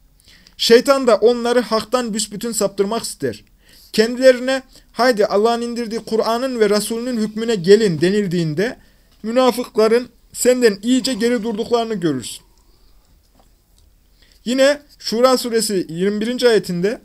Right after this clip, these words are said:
"Yoksa Yüce Allah'ın izin vermediği bir takım şeyleri kendilerine din diye kabul ettirmek isteyen putları mı var, ortakları mı var? Şayet Allah'ın cezayı ertelemeye dair hükmü olmasaydı işleri çoktan bitirilmişti.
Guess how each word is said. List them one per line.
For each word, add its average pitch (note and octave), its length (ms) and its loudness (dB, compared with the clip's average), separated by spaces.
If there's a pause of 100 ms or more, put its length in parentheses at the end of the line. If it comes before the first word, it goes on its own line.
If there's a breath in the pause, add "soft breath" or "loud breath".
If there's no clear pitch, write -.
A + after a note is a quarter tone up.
(460 loud breath)
"Yoksa B3 500 0
Yüce G3 260 0
Allah'ın A3 460 -2
izin G#3 300 -4
vermediği G#3+ 440 2
bir G3 140 -10
takım A3+ 280 -6
şeyleri F#3 440 2
kendilerine G3+ 540 -2
din B3 200 -6
diye G3+ 100 2
kabul G#3 320 -2
ettirmek G#3+ 440 -4
isteyen B3 360 -6
putları G#3 460 -4
mı G3 120 -4
var, A#2+ 200 -2 (100)
ortakları F#3 500 -4
mı F3 140 -4
var? A#2 220 -6 (600 soft breath)
Şayet A#3 460 2
Allah'ın G#3+ 420 4
cezayı G3 400 2
ertelemeye G3+ 600 0
dair F#3+ 200 6
hükmü F3+ 280 -4
olmasaydı G3 760 -2 (280 soft breath)
işleri G3+ 420 -2
çoktan G#3+ 520 -6
bitirilmişti. D3+ 800 -8